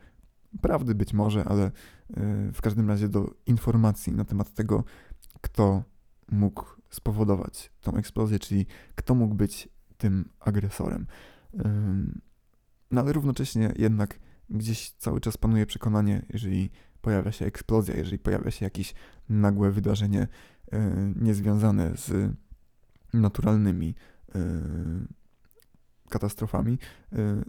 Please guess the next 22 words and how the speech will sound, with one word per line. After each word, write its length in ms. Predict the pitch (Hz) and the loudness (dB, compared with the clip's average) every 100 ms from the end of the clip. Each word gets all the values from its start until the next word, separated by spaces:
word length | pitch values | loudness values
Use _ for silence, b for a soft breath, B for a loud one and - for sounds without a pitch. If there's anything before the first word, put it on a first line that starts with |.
| - | -2
no 120 | 143 | -2
to 140 | - - - - - 120 | 0 -4 -4 -6 -6 -4
gdzieś 480 | 117 113 113 - 117 | 0 2 2 -2 -6
we 100 | 104 | -6
wszystkich 580 | - 113 - - 107 | -4 -4 -4 -2 -2
za 100 | 107 | -2
sprawą 480 | 98 - 104 104 90 - B B - | -2 2 2 2 0 -4 B B -4
tej 160 | 101 - - - - - - - - | -4 -4 -16 -20 -20 -20 -20 -18 -4
uderzeniowej 580 | 107 104 101 104 85 | 0 2 4 2 0
fali 260 | - 98 - | 0 0 0
informacyjnej, 760 | 117 - 98 98 113 117 117 - B B B - 95 95 90 - - | -2 -4 -4 0 2 2 0 -4 B B B -4 -2 -2 -4 -4 -6
y, 40 | 208 | -2
pojawia 220 | 104 104 | 0 0
się 80 | - | -4
taki 160 | 110 | -2
domysł, 400 | 110 104 98 - | 2 4 4 -2
takie, 340 | - - 95 - b b b b - - - | -12 -6 -4 -4 b b b b -14 -8 -4
taka 180 | - - | -2 -2
potrzeba 520 | 107 - 107 92 - | -2 0 2 2 0
znalezienia 640 | - 117 107 107 107 101 - | 0 4 6 6 6 4 2
agresora, 500 | 107 98 - - 117 | 0 2 0 -2 0
znalezienia 560 | 104 101 104 101 98 | 2 4 4 4 2